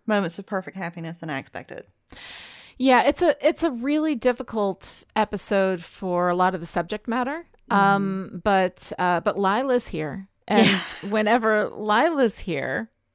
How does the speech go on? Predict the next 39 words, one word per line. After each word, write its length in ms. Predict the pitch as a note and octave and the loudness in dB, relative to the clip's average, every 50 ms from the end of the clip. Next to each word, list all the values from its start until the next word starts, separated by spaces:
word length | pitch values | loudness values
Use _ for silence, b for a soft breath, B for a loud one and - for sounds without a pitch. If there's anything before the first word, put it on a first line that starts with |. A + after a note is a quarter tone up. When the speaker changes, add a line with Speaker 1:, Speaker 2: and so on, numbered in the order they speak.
| - - | -2 2
Speaker 2:
I 220 | - A3 G3+ - | 4 4 4 4
always 440 | - - G3+ G3 G3 G#3+ A3+ A3+ - | 4 2 2 2 2 0 -2 -4 -4
kind 240 | - A3 F#3 G3 G3 | -4 -4 -4 -4 -4
of 100 | G3 G#3+ | -4 -4
enjoy 340 | G3+ G#3+ - A3 G#3+ A#3 G#3+ | -4 -2 0 0 0 2 2
that. 160 | F#3+ E3 D#3 | 2 2 2
I 60 | F#3+ | 2
love, 360 | G3 G3+ G3 G#3 G#3+ G#3 G3 | 2 2 2 2 2 0 -4
uh, 60 | F#3+ - | -6 -4
early 480 | G2+ G#2+ B2 C#3+ A3 A3 G3+ G3+ G3 F#3+ | -2 0 2 4 4 4 4 4 2 4
on, 220 | F#3+ F#3+ F#3 F#3+ | 4 2 2 2
we 100 | F#3+ G3+ | 0 0
have 220 | A3+ G3+ F#3 F3 | 2 0 0 2
Darla 340 | - F3+ F#3 F3+ F#3 F#3+ F#3 | 2 2 2 2 2 0 -2
calling 380 | - - - F3 F3 F3+ F3+ F#3 | -4 -4 -4 -2 -2 -2 -2 -2
out 160 | F#3 E3+ - | -2 -4 -2
Lila 380 | F3+ F3 F3 F3 F3 F3 E3+ D#3+ | 0 0 0 2 0 0 0 0
on 180 | - F#3+ F3+ | 0 0 0
her 180 | E3+ F3+ F3 E3+ | 0 0 0 0
little 240 | E3 F3+ E3+ D3+ - | 0 0 -2 -2 -2
espionage 760 | - F#3+ - - - F#3+ F3+ E3+ E3+ E3+ E3+ F3 F3 F3+ E3+ | -2 -4 -4 -6 -8 -8 -6 -4 -4 -2 -2 0 -2 -2 -4
as 80 | E3 - | -6 -6
she's 180 | - F#3 F3 | -6 -6 -8
breaking 400 | E3+ - - D#3 E3 - - F3 | -8 -8 -6 -4 -4 -4 -6 -6
into 200 | E3 E3+ F3 F#3 | -6 -4 -2 0
<laughs> 20 | G3+ | 0
Lindsay's 520 | A3+ G#3+ B3 G#3 G#3+ - - F#3+ G3+ - - | 2 2 2 2 2 0 -2 -4 -2 -2 -2
office. 600 | C#4 C#4+ C4+ - - E3 D#3+ E3 D#4 - - - F4+ F#4+ | 0 0 0 0 -2 -2 0 0 0 0 0 -2 -2 -2
Speaker 1:
<laughs> 140 | - - - | -2 -2 -2
Speaker 2:
"All 240 | - C4 C#4+ D#4 D#4+ | 0 0 2 2 2
you 220 | D#4 E4 F4 D4 | 2 2 2 2
busy 380 | A#3 B3 C4+ C#4 A#3+ C#4 D4 C4+ | 0 0 0 0 0 -2 -2 -2
little 240 | C#4+ C#4+ D4 C#4 | 0 0 0 0
worker 300 | A#3+ A#3+ A#3+ A#3+ - C#4+ A#3 | 2 0 0 0 -2 -6 -6
bees 480 | G#3 A#3 A3 G#3 G3 F#3+ F#3+ F3+ - | -4 -2 -2 0 0 0 0 -2 -4
plotting 480 | - - - A3 G3 G3 G3 G#3 G#3 G#3 | -6 -4 -2 0 2 2 2 2 0 0
your 140 | A3 G#3+ G#3 | 0 -2 -2
little 180 | G#3 G#3 G#3 G#3+ | -2 -2 -4 -4
schemes." 960 | - - - - G3 F#3+ F#3+ F#3 F#3 F3+ F3 F3+ F3+ F3+ F#3+ F#3+ - - | -6 -8 -6 -4 -2 -2 0 -2 -2 -4 -4 -4 -4 -6 -6 -4 -4 -6